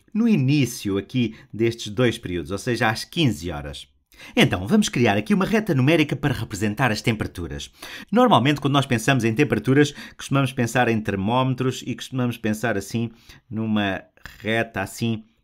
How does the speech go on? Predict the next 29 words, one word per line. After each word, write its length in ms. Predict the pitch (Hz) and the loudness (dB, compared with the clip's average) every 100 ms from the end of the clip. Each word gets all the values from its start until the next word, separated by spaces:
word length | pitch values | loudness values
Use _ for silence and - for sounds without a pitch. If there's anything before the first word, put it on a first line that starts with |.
| _ 95 | _ -8
na 280 | 101 131 | 0 0
vertical. 640 | 110 95 - 82 80 65 - - - | 0 -4 -8 -10 -10 -10 -14 -20 -4
Então, 300 | 123 123 - - | 0 0 -2 -4
esta 300 | - 147 - | -2 -2 -2
reta 280 | 131 123 113 | -2 0 0
numérica 400 | 107 131 135 127 | 0 0 0 -2
representa 540 | 101 - 101 165 156 127 | -4 -6 -4 -2 -2 -2
as 80 | |
temperaturas. 720 | - - - - 76 69 - - - - | -4 -8 -8 -10 -10 -10 -14 -20 -20 -2
Então, 320 | 139 113 92 - _ | 0 2 -2 -8 _
vamos 240 | 127 120 | 0 0
representar 540 | - 107 110 107 107 98 | -2 -2 -2 0 2 0
aqui 400 | - 110 95 - _ _ - | 0 -2 -2 -4 _ _ -10
os 420 | 87 76 73 80 | -8 -8 -12 0
zero 320 | 135 120 90 | 4 4 2
graus 440 | 95 143 180 - - - - | 2 2 2 -2 -12 -20 -4
e 80 | 135 | -2
reparem, 360 | 131 131 113 | 4 4 4
nós 180 | 123 117 | 2 0
terminamos 560 | 127 120 123 147 147 - - | -2 0 2 2 0 -8 -10
em 160 | 117 117 | -2 0
menos 600 | 107 110 143 190 180 117 | 0 0 2 0 -4 -4
nove 360 | 117 147 156 120 | 0 2 2 0
graus, 340 | 107 92 85 | 0 0 -2
ou 80 | 101 | -6
seja, 260 | - 98 101 | -6 -6 -2
nove 300 | 139 135 104 | 0 0 0
graus 280 | 147 135 | -2 0
negativos. 500 | 123 101 98 90 - | -2 -4 -4 -8 -10